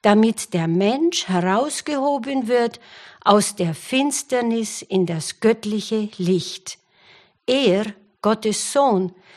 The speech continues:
zweite Person der göttlichen Dreieinigkeit, heilt mit eigener Kraft, erweckt Tote, wirkt Wunder, gebietet mit Vollmacht unreinen Geistern.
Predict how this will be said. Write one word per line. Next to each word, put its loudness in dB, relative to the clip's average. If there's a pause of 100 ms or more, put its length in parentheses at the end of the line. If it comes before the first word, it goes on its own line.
(260)
zweite 0
Person 0
der 0
göttlichen -2
Dreieinigkeit, 0 (540)
heilt -2
mit -2
eigener 2
Kraft, -6 (480)
erweckt -2
Tote, -2 (480)
wirkt 2 (100)
Wunder, 2 (640)
gebietet -2
mit 0
Vollmacht 0
unreinen 2
Geistern. -6